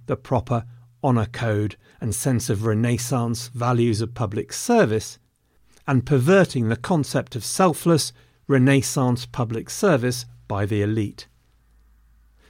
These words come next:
An epigram kind of summarised this attitude at the time. The word "dight" in this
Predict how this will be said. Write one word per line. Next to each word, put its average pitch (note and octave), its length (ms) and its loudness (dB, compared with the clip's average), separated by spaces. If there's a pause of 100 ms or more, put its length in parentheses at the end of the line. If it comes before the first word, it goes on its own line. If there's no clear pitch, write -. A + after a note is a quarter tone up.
An F3+ 140 2
epigram D3 580 2
kind C3+ 320 0
of D#3 80 -4
summarised A#2 540 4
this A2+ 180 -2
attitude A2 420 -4
at A#2 160 -4
the C#3+ 80 -6
time. G#2 440 -2 (600)
The D3 120 2
word A#2+ 420 2
"dight" F#3+ 480 0 (340)
in A#2+ 220 -4
this A2+ 280 -6